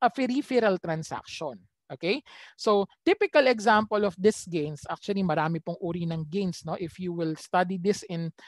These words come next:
um, your higher accounting, super dami ng uri ng gains. But, uh, at this discussion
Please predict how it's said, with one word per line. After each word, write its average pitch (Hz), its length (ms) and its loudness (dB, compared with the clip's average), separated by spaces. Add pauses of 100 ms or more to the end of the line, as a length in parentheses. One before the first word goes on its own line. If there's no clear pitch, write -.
(180)
um, 165 320 -2
your 165 240 -4 (160)
higher 220 400 4
accounting, 175 640 -2
super 254 480 0
dami 160 480 0 (320)
ng 170 320 -2
uri 190 320 0
ng 156 160 -4
gains. 147 400 -6
But, 214 240 4
uh, 208 240 4
at 208 80 -10
this 247 240 -2
discussion 202 560 0